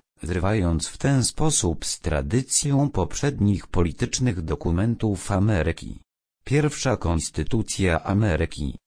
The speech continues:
The Mayflower Compact, rozpoczynała się od słów: „W imię Boga,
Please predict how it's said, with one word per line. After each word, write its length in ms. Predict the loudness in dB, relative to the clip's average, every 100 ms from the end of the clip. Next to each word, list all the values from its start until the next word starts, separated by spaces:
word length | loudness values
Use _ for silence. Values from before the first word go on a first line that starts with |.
| -8 0
The 140 | 2
Mayflower 800 | 4 2 0 -2 0 2 2 0
Compact, 640 | 0 -2 -2 -4 -4 -8 -10 -12 _
rozpoczynała 1000 | 0 2 0 0 0 2 2 2 2 0
się 260 | 0 0 0
od 200 | 0 -2
słów: 640 | -2 0 0 -2 -8 -16 -20 _
„W 180 | -16 -2
imię 320 | 2 4 2
Boga, 500 | 2 0 2 0 0